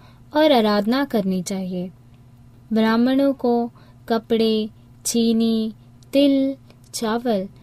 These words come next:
और सोने का दान देना चाहिए। इस महीने जो व्यक्ति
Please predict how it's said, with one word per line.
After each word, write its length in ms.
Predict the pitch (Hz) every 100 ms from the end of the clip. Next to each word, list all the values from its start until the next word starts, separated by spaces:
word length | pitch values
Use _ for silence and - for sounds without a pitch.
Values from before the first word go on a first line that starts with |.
| - - -
और 120 | 302
सोने 480 | 294 269 262 285 302
का 240 | 269 269
दान 340 | 226 208 208 214
देना 320 | 196 190 208
चाहिए। 560 | 214 202 185 180 175 165 - - - - - - - -
इस 240 | 269 294 262
महीने 600 | 233 208 262 277 220 196 - - - 220
जो 240 | 220 285
व्यक्ति 520 | 294 262 - 220 196